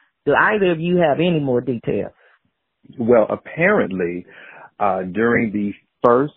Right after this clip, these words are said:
Speaker 2: round of N B A playoffs between the Memphis Grizzlies and the Minnesota Timberwolves, um,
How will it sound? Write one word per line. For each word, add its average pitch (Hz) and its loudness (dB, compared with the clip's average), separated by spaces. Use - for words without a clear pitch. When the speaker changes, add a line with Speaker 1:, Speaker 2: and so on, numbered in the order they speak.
Speaker 2:
round 101 -4
of 95 -14
N 120 0
B 120 -2
A 110 -4
playoffs 95 -4
between 98 -8
the 95 -6
Memphis 101 -2
Grizzlies 101 0
and 95 -6
the 92 -4
Minnesota 98 -4
Timberwolves, 95 0
um, 104 4